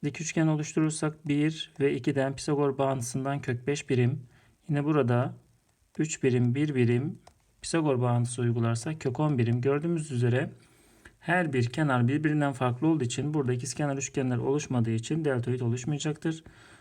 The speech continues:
Buraya bakalım. İkinci şekle bakalım. Bir birim, iki birim Pisagor uygularsak kök beş.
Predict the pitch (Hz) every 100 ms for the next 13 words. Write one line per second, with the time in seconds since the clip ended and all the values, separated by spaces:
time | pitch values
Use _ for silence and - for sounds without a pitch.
0 | _ 175 202 196 156 139 127 143 226 -
1 | _ _ _ _ _ _ _ _ _ _
2 | _ _ _ _ _ _ _ _ _ _
3 | _ _ _ - - 143 139 135 127 123
4 | 120 117 120 135 180 - - - - 190
5 | 180 160 147 156 175 147 151 - 170 160
6 | 147 - 139 127 127 120 120 160 160 135
7 | 120 120 131 - -